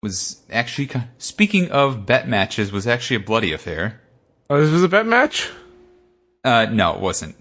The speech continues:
Speaker 1: But, again, if I want to expand on that any bit, I'm gonna have to start talking about Triple Mania.
Speaker 2: Please don't.
Speaker 1: Exactly.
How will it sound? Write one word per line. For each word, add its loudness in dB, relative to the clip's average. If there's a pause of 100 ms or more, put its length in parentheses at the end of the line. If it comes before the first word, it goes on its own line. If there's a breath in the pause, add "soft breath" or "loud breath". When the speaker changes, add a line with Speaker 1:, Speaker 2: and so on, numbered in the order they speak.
(120)
Speaker 1:
But, -2 (560)
again, 0 (420)
if 0
I 4
want 0
to -2
expand 0
on 2
that 2
any -2
bit, -2
I'm 2
gonna 2
have -4
to -10
start 2
talking -2
about -4
Triple -4
Mania. 0 (380)
Speaker 2:
Please 0
don't. 2 (1000)
Speaker 1:
Exactly. 0